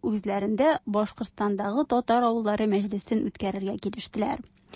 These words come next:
Әмма шул ук вакытта Башкортстан татарлары конгрессы вәкилләре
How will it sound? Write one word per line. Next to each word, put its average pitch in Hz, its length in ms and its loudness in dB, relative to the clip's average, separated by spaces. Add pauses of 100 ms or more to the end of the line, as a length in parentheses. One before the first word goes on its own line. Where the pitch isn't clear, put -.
(300)
Әмма 302 240 8
шул 302 240 4
ук - 80 2
вакытта 262 420 2
Башкортстан 220 640 0
татарлары 208 480 -2
конгрессы 247 400 -2
вәкилләре 330 480 6